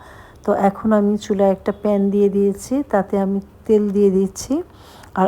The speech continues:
আজকের এই বিফ ভুনাটা আমি সরিষার তেল আর সয়াবিন তেল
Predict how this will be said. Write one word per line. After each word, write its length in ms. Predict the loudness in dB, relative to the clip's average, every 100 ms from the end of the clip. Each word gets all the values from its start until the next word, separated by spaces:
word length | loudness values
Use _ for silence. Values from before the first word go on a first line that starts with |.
| 0
আজকের 400 | -4 -4 0 4
এই 160 | 4 2
বিফ 260 | 2 0
ভুনাটা 460 | 0 -2 -2 -2 0
আমি 200 | 0 0 -4
সরিষার 560 | -2 -2 -2 -2 -2 -2
তেল 220 | 0 0 -2 -10 -20 -20 -4
আর 220 | 2 4 2 -4 -18 -20 -20
সয়াবিন 440 | -2 4 4 4 0
তেল 220 | 0 0